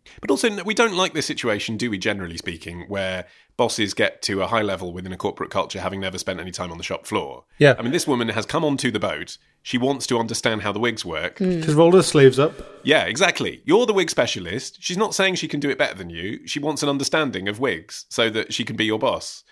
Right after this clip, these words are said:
Speaker 1: And in a way, that's a good thing, isn't it?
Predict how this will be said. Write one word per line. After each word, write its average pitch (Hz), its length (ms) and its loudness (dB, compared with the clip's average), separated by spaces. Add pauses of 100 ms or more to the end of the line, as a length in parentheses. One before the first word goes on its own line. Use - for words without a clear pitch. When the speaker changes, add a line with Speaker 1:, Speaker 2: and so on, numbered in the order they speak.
(380)
Speaker 1:
And 143 220 0
in 151 80 -4
a 156 40 -2
way, 147 440 2 (300)
that's - 160 0
a - 20 -8
good 214 180 2
thing, 104 160 -2
isn't 139 180 -4
it? - 140 -14